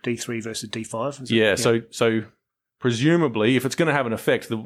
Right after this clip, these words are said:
Speaker 2: the one where it's closest to the nitrogen would have more of an effect. Uh, unfortunately, it was a bit inconclusive, that study, and, uh,
Speaker 1: Hmm.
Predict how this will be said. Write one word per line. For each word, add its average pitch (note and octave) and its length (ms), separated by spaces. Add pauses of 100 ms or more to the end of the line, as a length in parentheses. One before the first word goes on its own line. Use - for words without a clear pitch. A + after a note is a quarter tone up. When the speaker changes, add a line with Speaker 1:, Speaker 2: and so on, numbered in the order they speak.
Speaker 2:
the A#2+ 100
one A#2+ 280
where A2 160
it's G2+ 80
closest B2+ 420
to A#2 80
the G2+ 80
nitrogen G#2 420
would G2 120
have G#2 160
more A#2+ 240
of A2 80
an F#2 60
effect. G2 440 (640)
Uh, G2+ 320
unfortunately, A#2+ 460
it G#2+ 40
was G#2+ 100
a A2 40
bit A#2 140
inconclusive, A#2 640
that F#2 140
study, A2+ 360
and, G#2+ 180
uh, G#2+ 200 (240)
Speaker 1:
Hmm. C#3+ 100